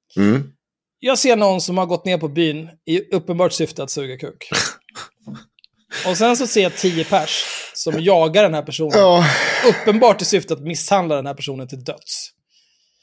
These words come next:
Speaker 2: Eh, då
Speaker 1: Det,
Speaker 2: är det
Speaker 1: det
Speaker 2: liksom
Speaker 1: här är
Speaker 2: inte
Speaker 1: inte... någon av mina poäng. Det var inte
Speaker 2: Nej,
Speaker 1: någon
Speaker 2: men
Speaker 1: av
Speaker 2: så här,
Speaker 1: mina
Speaker 2: då är det liksom inte intressant för mig. Så här, är det här, då är, jag står inte och väljer mellan, ska jag ta avstånd från de här bögknackarna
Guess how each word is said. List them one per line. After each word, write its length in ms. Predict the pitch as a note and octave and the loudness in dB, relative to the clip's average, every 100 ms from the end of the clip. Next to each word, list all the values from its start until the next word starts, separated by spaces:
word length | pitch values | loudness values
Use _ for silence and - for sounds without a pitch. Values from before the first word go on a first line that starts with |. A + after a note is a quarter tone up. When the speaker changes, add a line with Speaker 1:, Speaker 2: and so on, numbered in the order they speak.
| _ _ _ _ _ | _ _ _ _ _
Speaker 2:
Eh, 420 | D#3+ E3 D#3+ D#3+ E3 - _ _ | -4 0 2 0 -2 -12 _ _
då 140 | G3 F3 | 0 4
Speaker 1:
Det, 20 | |
Speaker 2:
är 40 | |
det 80 | C#3+ | 6
Speaker 1:
det 60 | D4+ | 6
Speaker 2:
liksom 180 | D3+ D#3 | 6 6
Speaker 1:
här 80 | C#3 | 6
är 40 | |
Speaker 2:
inte 180 | - C3 | 6 6
Speaker 1:
inte... 260 | A2+ A2 A#2+ | 4 4 4
någon 240 | G2 F2 | 4 4
av 60 | F2 | 4
mina 200 | F2 E2+ | 4 4
poäng. 300 | F2+ C#2 G1+ | 2 0 -4
Det 120 | - G2 | -2 2
var 120 | F#2 | 4
inte 220 | F2 D#2 | 2 2
Speaker 2:
Nej, 160 | A#3 C#4+ | 4 6
Speaker 1:
någon 100 | D#4+ | 6
Speaker 2:
men 100 | D#4 | 4
Speaker 1:
av 20 | |
Speaker 2:
så 80 | D4+ | 6
här, 160 | D4+ F3+ | 6 6
Speaker 1:
mina 100 | F#3 | 2
Speaker 2:
då 60 | D#4+ | 4
är 120 | E4+ | 4
det 40 | |
liksom 200 | C#4+ G#3+ | 4 2
inte 160 | A#3+ B3 | 0 0
intressant 480 | A#3 A3 C4+ D4+ D4+ | -2 0 2 2 2
för 80 | A3 | -4
mig. 360 | E3+ D#3+ D#3+ - | -2 -2 -6 -4
Så 120 | F#3 | 0
här, 160 | E3+ F3 _ | 0 -2 _
är 120 | - G3+ | 0 0
det 60 | |
här, 420 | F#3 C4+ C#4 C#4 C4 _ _ - - - _ _ _ F#3+ | 2 2 4 4 0 _ _ -20 -20 -20 _ _ _ 2
då 60 | |
är, 140 | C4 D4 | 2 2
jag 240 | A#3 C#4 | 0 0
står 140 | - E4+ | 4 2
inte 160 | A#3 | 2
och 100 | B3+ | 4
väljer 320 | B3+ D4 D4+ | 4 6 4
mellan, 520 | C#4 A#3 F#3 F3 F3 F3+ | 6 6 6 4 2 -6
ska 240 | - A3 | 0 4
jag 340 | G#3 G#3 G#3 G3+ - | 6 6 4 2 -8
ta 120 | - B3+ | 0 4
avstånd 800 | B3 G#3 F#3+ G#3+ - C#4 A#3+ G#3 | 8 8 4 -2 2 2 2 0
från 180 | G3 | -2
de 100 | F3 | -2
här 300 | D#3 D#3+ D3+ | 0 0 0
bögknackarna 840 | C3 D#3+ D#3+ F3 F#3 - E3+ C#3 | 2 0 0 -4 -6 -2 -4 -4